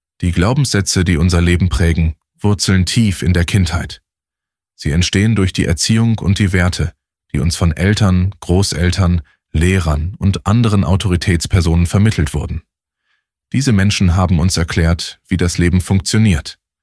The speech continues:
Sie haben uns durch ihr Handeln vorgelebt, was wir über uns und die Welt glauben sollten.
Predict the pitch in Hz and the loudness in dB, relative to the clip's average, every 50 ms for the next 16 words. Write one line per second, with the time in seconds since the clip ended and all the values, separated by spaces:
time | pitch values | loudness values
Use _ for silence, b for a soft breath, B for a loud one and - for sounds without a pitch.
0 | _ _ _ _ _ _ _ _ _ _ _ - - 107 104 107 110 117 117 - | _ _ _ _ _ _ _ _ _ _ _ -6 -2 0 0 2 2 0 2 2
1 | 104 107 - - - 101 101 - - 92 98 90 110 117 120 113 90 82 76 - | 0 0 0 0 -2 -2 -2 0 0 0 0 2 2 2 2 2 2 0 0 0
2 | 87 82 80 80 78 76 71 71 - - - - _ _ _ _ _ _ - 85 | 0 0 0 0 0 -2 -2 -4 -6 -10 -14 -14 _ _ _ _ _ _ -8 -6
3 | - - 95 - - 101 95 95 85 64 85 87 90 - - - 85 - 87 80 | -4 -4 -4 -2 0 0 0 0 0 2 2 2 0 0 -2 -2 -2 0 0 0
4 | 85 85 85 - - 92 90 90 87 82 82 76 - 69 69 71 - - - | 0 0 -2 0 0 0 0 2 2 0 0 0 0 -2 -4 -6 -8 -12 -14